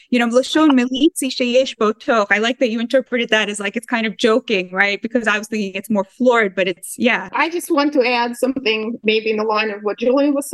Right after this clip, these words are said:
Speaker 2: saying. I just reread the biography of Rav Kook by Yehuda Mirsky, who writes an interesting thing about who were the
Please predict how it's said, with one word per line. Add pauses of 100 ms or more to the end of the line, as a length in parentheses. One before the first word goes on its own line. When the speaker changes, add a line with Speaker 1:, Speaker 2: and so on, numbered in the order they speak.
Speaker 2:
saying. (100)
I
just
reread
the
biography
of
Rav (160)
Kook
by (240)
Yehuda
Mirsky,
who
writes
an
interesting
thing (120)
about (520)
who
were
the